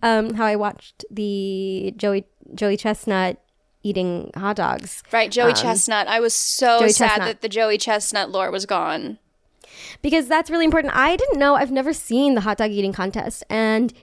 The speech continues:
Speaker 1: it was disgusting and
Speaker 2: Mm-hmm.
Speaker 1: also sort of an incredible feat of nature. This
Speaker 2: Yeah.
Speaker 1: man's record is seventy-six hot dogs in ten minutes.
Speaker 2: Okay.
Speaker 1: That's, uh, despicable.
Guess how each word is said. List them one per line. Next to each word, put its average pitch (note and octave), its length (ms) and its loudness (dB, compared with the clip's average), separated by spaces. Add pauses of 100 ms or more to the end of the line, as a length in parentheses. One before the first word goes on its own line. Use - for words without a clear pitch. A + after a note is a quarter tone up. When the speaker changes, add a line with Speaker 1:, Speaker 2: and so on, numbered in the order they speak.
Speaker 1:
it B3 60 0
was C4 140 2
disgusting C4 760 -4
and G#3 440 -2
Speaker 2:
Mm-hmm. G#3+ 120 -6
Speaker 1:
also B3 240 0
sort A3+ 220 -2
of A3 60 0
an A3 100 2
incredible G#3 480 0
feat - 420 -10
of F#3+ 100 -4
nature. F#3+ 560 -2 (300)
This B3+ 100 -2
Speaker 2:
Yeah. - 80 2
Speaker 1:
man's D#4+ 260 2
record C4 280 0
is - 100 -4
seventy-six B3+ 920 0
hot G#3 220 -2
dogs F3+ 320 -4
in G3+ 160 -6
ten G3+ 280 -2
minutes. - 640 -6
Speaker 2:
Okay. F#3+ 380 -6
Speaker 1:
That's, A#3+ 400 -2
uh, - 160 -6 (200)
despicable. G#3+ 920 -2